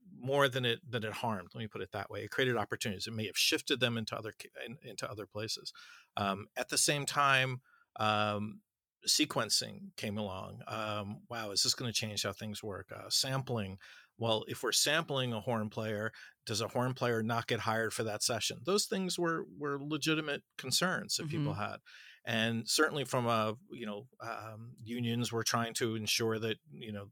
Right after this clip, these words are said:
Speaker 1: the musicians wouldn't be put out of work and that kind of thing. And so certainly some of that stuff has, has harmed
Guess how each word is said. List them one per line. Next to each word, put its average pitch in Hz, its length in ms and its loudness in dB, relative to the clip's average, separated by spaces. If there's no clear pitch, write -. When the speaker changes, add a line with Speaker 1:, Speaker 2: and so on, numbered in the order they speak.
Speaker 1:
the 127 80 -20
musicians 110 500 -2
wouldn't 110 180 -4
be 113 120 -8
put 113 160 -2
out 104 120 -2
of 107 60 -4
work 165 260 2
and 117 120 -4
that 110 100 0
kind 113 160 -6
of 110 60 -14
thing. - 200 -14
And 135 80 -10
so 156 160 2
certainly 156 560 2
some 175 240 6
of 180 60 8
that 131 140 6
stuff - 280 4
has, 110 320 4
has 110 180 2
harmed 107 540 0